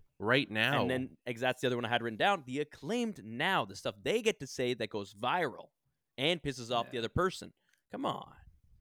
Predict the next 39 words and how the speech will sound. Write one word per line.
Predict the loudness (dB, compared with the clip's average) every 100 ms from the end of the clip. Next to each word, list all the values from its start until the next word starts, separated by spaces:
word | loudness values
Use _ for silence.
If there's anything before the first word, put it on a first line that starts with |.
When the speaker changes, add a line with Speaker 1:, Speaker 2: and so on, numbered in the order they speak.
| _ _ _ _ _ _ _ _ _ -6
Speaker 3:
Yeah, | -2
I |
wonder | -2 0 0
Speaker 2:
Yeah. | 0
Speaker 3:
if | -2
we | -8
would | -8 -6
see, | -6 -4 -4 0
uh, | 0
a |
Speaker 2:
Half-ass. | 0 -2 -4
Not | -8 -10 -6 -4 -2
letting | 0 -2
them | -4
Speaker 3:
reunion |
Speaker 2:
do, | -8 -8
not | -6
Speaker 3:
on |
Speaker 2:
letting | -6 -4 -2 -2
them |
go. |
Speaker 3:
A |
E | -4
W | -4 -4 -6 -6 -8 -12 _ _ _ _ _ _ -12
with | -10 -10 -14 -18 _
Top | -8 -8 -8
Dollar | -8 -6 -4 -4 -8
and, | -12 -16 -14
uh, | -12 -10 -10
Swerve | -6 -4 -4 -4 -2 -4 -6
Strickland | -10 -8 -10 -8 -6 -4 -4
and | -6 -6
his, | -6 -4 -4 -8
uh, | -6 -6 -8 -12 -18 _ _ _
faction | -8 -4 -4 -4 -8 -8 -10
going | -8 -6 -6 -8
on | -8
over | -10 -10
there. | -8 -8 -10